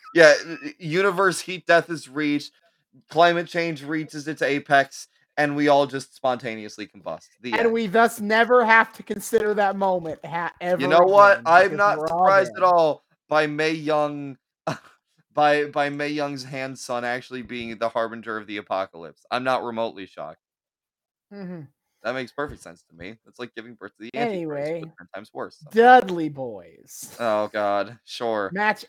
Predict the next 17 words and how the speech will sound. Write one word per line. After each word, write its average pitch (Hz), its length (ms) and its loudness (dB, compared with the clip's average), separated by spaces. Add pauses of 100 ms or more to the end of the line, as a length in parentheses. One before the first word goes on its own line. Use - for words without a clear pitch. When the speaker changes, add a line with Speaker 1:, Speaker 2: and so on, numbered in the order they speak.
Speaker 2:
eight 226 320 -4
of 208 200 -6
the 208 120 -2
show. 170 640 -2 (480)
The 175 100 -4
Dudley 233 400 0
Boys 214 400 0
versus 180 420 -6
Road 202 400 0
Dogg 208 300 4
and 185 160 -8
X-Pac, 160 800 -6 (1160)
uh, 160 180 2
for 180 160 -10
the 175 100 -6
tag 214 440 4
titles. 156 640 -4